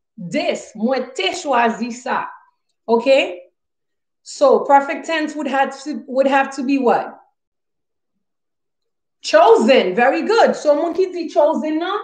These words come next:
Excellent. Okay? Chosen. All right? So, next word. Catch. Okay? Catch.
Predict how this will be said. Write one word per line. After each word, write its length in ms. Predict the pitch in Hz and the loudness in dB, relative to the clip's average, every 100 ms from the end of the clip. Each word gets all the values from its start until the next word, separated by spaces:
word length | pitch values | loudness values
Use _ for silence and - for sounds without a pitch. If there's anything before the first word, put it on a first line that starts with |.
| 302 | -4
Excellent. 600 | 403 - - 262 180 - _ _ _ _ _ _ _ _ - | -4 -6 -6 -4 -6 -8 _ _ _ _ _ _ _ _ -6
Okay? 240 | 254 262 302 339 415 - - _ _ | -2 0 2 0 -2 -8 -20 _ _
Chosen. 920 | - 349 339 339 240 233 185 156 151 _ _ _ _ _ _ _ _ _ _ _ _ _ _ _ 220 | -4 2 4 4 4 2 -2 -4 -12 _ _ _ _ _ _ _ _ _ _ _ _ _ _ _ -2
All 140 | 247 | 2
right? 300 | 269 349 359 - _ _ _ _ | 4 2 -4 -14 _ _ _ _
So, 340 | - - 302 | -14 0 4
next 400 | 233 302 381 - | 4 2 -2 -4
word. 480 | 320 302 220 185 - - _ _ | -4 0 0 0 -6 -16 _ _
Catch. 640 | - 330 339 - - - - _ _ _ _ _ _ _ _ - | -14 -6 -4 -4 -6 -14 -18 _ _ _ _ _ _ _ _ -2
Okay? 160 | 254 247 339 392 370 - _ _ | -2 0 0 0 -2 -14 _ _
Catch. 460 | - 339 247 - | -2 0 0 -2